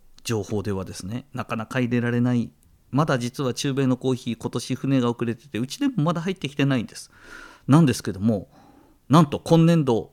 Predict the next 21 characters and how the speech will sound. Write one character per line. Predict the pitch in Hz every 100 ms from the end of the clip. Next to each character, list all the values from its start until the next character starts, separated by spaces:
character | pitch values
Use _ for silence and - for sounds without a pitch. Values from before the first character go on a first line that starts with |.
| -
の | 202 247 -
収 | - - 127
穫 | 117 110
の | 117
も | 110 117
の | 113 120
を |
も | 113 123
う |
す | 104 139
で |
に | 117 92 - _ _ -
入 | 110 107
荷 | 110
さ | -
せ | 92
て、 | 98 95 90 _ - - -
新 | - 180 208 220
年 | 220 226 208
度 | 180
の | 190 226 202